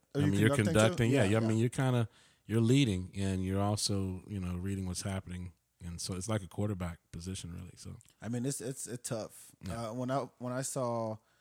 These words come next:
Speaker 1: uh, Lauryn Hill at Fun Fest this
Speaker 2: Right.
Speaker 1: year, and she was conducting the
Speaker 2: Absolutely.
Speaker 1: whole band, and I was like, "Wow!" And on top of, on top of singing and knowing your
Speaker 2: That's right. We're
Speaker 1: your
Speaker 2: doing pretty
Speaker 1: lyrics
Speaker 2: much
Speaker 1: and all of
Speaker 2: everything,
Speaker 1: that.
Speaker 2: yeah.
Speaker 1: I mean, that's, that's rough. That is rough.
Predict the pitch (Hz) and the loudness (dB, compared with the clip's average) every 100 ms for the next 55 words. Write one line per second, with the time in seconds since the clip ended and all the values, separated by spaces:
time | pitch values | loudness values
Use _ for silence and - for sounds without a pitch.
0 | _ _ _ 104 113 123 117 113 117 113 | _ _ _ -8 -2 -2 -2 -4 -4 -4
1 | 95 90 - 113 107 98 95 - 98 120 | -6 -10 -10 -10 -8 -10 -10 -12 -2 4
2 | 113 92 - 110 - 127 117 - 113 98 | 4 4 -8 -8 -6 -4 -6 -8 -10 -8
3 | 117 _ 104 98 90 127 135 156 120 113 | -10 _ -10 -10 -8 -2 -2 0 0 0
4 | 117 113 110 107 104 107 101 98 98 _ | -4 -6 -8 -8 -8 -10 -10 -10 -12 _
5 | _ _ _ 113 123 113 98 92 151 143 | _ _ _ -4 0 -2 -4 -4 -2 -2
6 | 135 - - 110 - 139 139 123 - 143 | -6 -12 -12 -12 -4 -4 -2 -4 -2 -2
7 | 117 107 101 101 107 123 127 123 117 110 | -2 -4 -6 -6 -6 -4 -4 -6 -8 -8
8 | 110 104 104 165 - 175 - 110 110 127 | -6 -6 -4 -2 -2 -6 -4 -4 0 2
9 | 117 143 135 113 110 113 117 131 139 135 | 4 4 4 2 -2 -2 0 0 0 0
10 | 127 110 113 113 107 123 - 117 131 113 | 0 0 -4 -4 -6 -6 -6 -8 -8 -8
11 | 113 - - - - 113 107 92 110 - | -8 -10 -18 -20 -10 -8 -8 -8 -10 -12
12 | - | -16